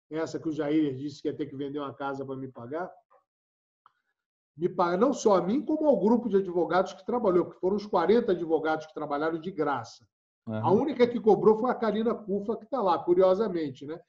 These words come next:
Speaker 1: Ele pegou exatamente a que cobrou e cobrou caro. Mas tudo bem. Então, Fábio, é... o meu trabalho ali em relação à imprensa,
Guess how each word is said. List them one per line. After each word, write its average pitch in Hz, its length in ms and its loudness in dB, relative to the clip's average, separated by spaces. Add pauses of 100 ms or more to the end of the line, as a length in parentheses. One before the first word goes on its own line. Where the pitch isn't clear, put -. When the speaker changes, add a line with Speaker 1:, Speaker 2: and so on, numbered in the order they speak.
(120)
Speaker 1:
Ele 175 140 0
pegou 175 260 2
exatamente 226 600 2
a 240 40 2
que 247 200 -8
cobrou 226 380 2
e 247 40 2
cobrou 277 320 2
caro. 139 400 -2 (560)
Mas 175 100 -10 (140)
tudo 233 160 -4
bem. 143 260 -4 (300)
Então, 196 720 2
Fábio, 151 460 -4
é... 147 540 -4 (1200)
o 147 80 -10
meu 247 220 4
trabalho 165 600 0
ali 165 200 -2
em 156 40 -4
relação 147 420 -6
à 139 80 -8
imprensa, 143 640 -6